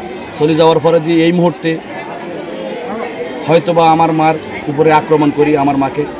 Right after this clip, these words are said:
নির্মমভাবে হত্যা করেছে। যারা এই হত্যা করেছে, আমি স-,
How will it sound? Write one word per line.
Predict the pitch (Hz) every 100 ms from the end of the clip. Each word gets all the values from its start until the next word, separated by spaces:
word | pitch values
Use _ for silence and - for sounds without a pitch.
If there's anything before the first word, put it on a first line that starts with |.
| - - - -
নির্মমভাবে | 127 151 151 143 147
হত্যা | 139 139
করেছে। | 123 - - - - - 427 403 - - 156
যারা | 147 165
এই | 165
হত্যা | 160 160 175
করেছে, | 160 170 156 180 - - - - - - - - - 127
আমি | 151 170
স-, | -